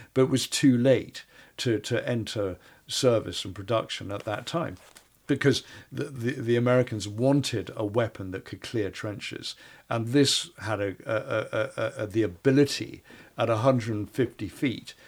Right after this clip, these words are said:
to, to wipe out anything in front. It was forty-five caliber. It was a heavy weapon. You know, it, it, it weighed fourteen pounds, fully loaded.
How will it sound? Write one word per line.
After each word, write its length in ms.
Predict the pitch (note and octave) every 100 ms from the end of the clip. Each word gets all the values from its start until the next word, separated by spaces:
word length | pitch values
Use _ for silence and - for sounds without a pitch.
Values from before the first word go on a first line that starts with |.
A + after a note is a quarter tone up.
| - -
to, 180 | B2+ A#2
to 160 | -
wipe 400 | A#2 B2 A2+ A2
out 160 | A2 G#2+
anything 440 | A2+ A2 G#2+ G2+
in 120 | G2 F#2
front. 360 | C3 G2+ F2
It 120 | -
was 120 | - -
forty-five 600 | - A2+ G2 G2+ G2 -
caliber. 480 | A#2+ A2 G#2 G#2+ - - -
It 100 | D3
was 120 | D#3+
a 80 | D#3
heavy 340 | C3 G3 C#3 C3+
weapon. 540 | C3 E3+ - - - - - - -
You 60 |
know, 220 | C#3+ A#2 A#2+
it, 160 | C#3
it, 200 | A#2+ C3
it 160 | C3+ A2
weighed 300 | A#2+ C3 A#2
fourteen 640 | - D3 A#2 - A2+ G#2
pounds, 680 | G2 - D3 A#2 - - -
fully 320 | - B2+ A2
loaded. 520 | G2+ A2+ A#2+ A#2 -